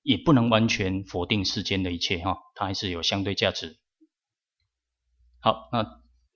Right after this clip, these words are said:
接下来谈到佛法谈到的利，它是，啊，利乐了哈，它除了究竟是彻底解脱之外，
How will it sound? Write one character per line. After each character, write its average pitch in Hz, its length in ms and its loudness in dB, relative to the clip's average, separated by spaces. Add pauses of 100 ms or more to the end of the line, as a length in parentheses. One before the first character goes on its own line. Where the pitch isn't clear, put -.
(140)
接 143 140 0
下 135 220 6
来 98 240 4
谈 101 280 -2
到 104 280 4
佛 110 340 4
法 95 340 4
谈 101 360 -2
到 110 200 2
的 92 220 -6 (840)
利， 135 480 4 (560)
它 110 240 4
是， - 380 2 (600)
啊， 92 180 -2
利 120 200 4
乐 113 220 6
了 87 140 0
哈， 101 180 -2 (920)
它 117 120 -2
除 110 220 0
了 110 220 4
究 139 400 8
竟 113 340 4 (1400)
是 104 160 -8
彻 - 200 4
底 110 140 2
解 92 160 2
脱 104 160 2
之 104 160 -2
外， 98 240 0